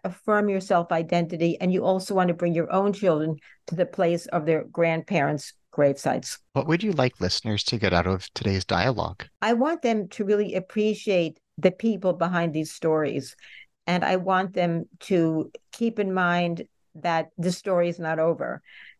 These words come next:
Speaker 1: that this is going to go on for a while because these twins have children and grandchildren and even some great-grandchildren.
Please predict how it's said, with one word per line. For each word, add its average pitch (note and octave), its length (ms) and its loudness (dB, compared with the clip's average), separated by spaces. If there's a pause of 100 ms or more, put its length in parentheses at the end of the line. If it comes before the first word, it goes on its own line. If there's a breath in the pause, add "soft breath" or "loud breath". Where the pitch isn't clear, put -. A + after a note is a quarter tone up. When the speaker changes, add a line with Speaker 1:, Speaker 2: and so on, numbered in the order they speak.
Speaker 1:
that E3+ 120 -2
this B3 180 4
is B3 80 -8
going G3+ 320 0
to G#3+ 100 -6
go F3+ 180 2
on E3+ 220 0
for E3 160 -2
a D#3+ 60 2
while D#3 400 2
because D#3+ 420 -2
these E3+ 220 0
twins F3+ 360 0
have B2+ 180 0
children F3 640 0 (100)
and D#3 180 0
grandchildren D#3+ 720 0
and F3 100 0
even F3+ 240 0
some E3 240 -2
great-grandchildren. D3+ 920 0